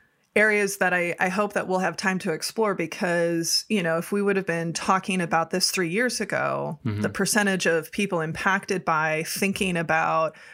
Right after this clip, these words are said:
Speaker 1: how do I not only just set up a company for remote work or for hybrid work, how, you know, how, how do I lead it? And then as team members, how do I work within it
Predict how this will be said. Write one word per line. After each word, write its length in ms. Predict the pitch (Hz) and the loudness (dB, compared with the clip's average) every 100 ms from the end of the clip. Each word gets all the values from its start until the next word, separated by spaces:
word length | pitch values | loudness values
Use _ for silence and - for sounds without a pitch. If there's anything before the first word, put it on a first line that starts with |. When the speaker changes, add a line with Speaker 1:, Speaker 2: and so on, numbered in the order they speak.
| - | -2
Speaker 1:
how 200 | 185 180 | 0 2
do 140 | 175 | 2
I 420 | 160 156 156 156 - _ _ 208 | 0 0 -2 -6 -10 _ _ 0
not 220 | 202 208 | 2 2
only 220 | 214 185 | 2 -2
just 300 | 180 180 170 | -2 -4 -2
set 180 | - 180 | 0 0
up 140 | 170 170 | -2 -6
a 60 | |
company 720 | - - 220 226 202 170 160 | -6 -2 0 0 -2 -4 -4
for 220 | 160 - 175 | -6 -4 -2
remote 380 | 175 170 165 | 0 0 -2
work 260 | 156 175 165 | 0 -2 -2
or 40 | 170 | -4
for 160 | - | -4
hybrid 480 | 165 170 165 170 160 | 0 0 2 -2 -2
work, 420 | 160 160 160 160 - - | -2 -2 -2 -6 -18 -18
how, 140 | - - 185 | -6 -6 -4
you 200 | - 190 180 | -2 0 0
know, 200 | 160 170 | -2 -2
how, 200 | - 196 - | 0 -2 -2
how 200 | 185 196 | 0 2
do 80 | 175 | 2
I 120 | 170 | 0
lead 320 | 180 190 202 | 0 2 0
it? 260 | 180 170 170 | 0 -2 -2
And 120 | 190 | 0
then 120 | 196 | 2
as 180 | 196 185 | 2 0
team 200 | - 220 | 2 2
members, 360 | 233 151 156 165 | 0 0 -2 0
how 140 | - | 2
do 100 | 170 | 2
I 120 | 160 151 | 2 0
work 260 | 160 190 | -2 -2
within 300 | 185 185 160 | -4 -4 -4
it 160 | 160 | -4